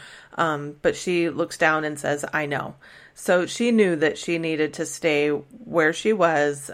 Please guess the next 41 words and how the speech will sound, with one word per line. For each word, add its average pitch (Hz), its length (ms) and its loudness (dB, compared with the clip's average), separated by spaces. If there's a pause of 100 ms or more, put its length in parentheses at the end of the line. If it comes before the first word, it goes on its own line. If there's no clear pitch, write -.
um, 143 400 -4
close 156 340 -4
to 185 80 -4
Wilford, 165 580 0
and 147 400 -6
to - 120 -10
kind 151 240 -4
of 143 180 -6 (540)
be, 151 480 2 (880)
you 180 180 -6
know, 143 180 -4
at 139 220 2
his 156 200 -8
beckon 143 480 -2
to 165 120 -6
do 151 200 -2
whatever 143 340 -2
it 139 100 -2
is 143 160 -2
that 143 140 -2
he 160 180 -4
wanted, 147 500 0 (400)
um, 165 260 0
for 180 160 2
this 165 200 2
all 156 180 4
to 156 100 0
work 135 280 -2
out. - 280 -4
And 151 160 -6
so, 143 380 -2 (460)
uh, 143 480 -2 (260)
what 151 420 0
she - 220 -6
says, 151 640 0
let's 135 180 -10
see, 151 160 -4
then 147 300 -2
Layton 170 320 0
tells 143 360 -2
Josie, 151 580 -2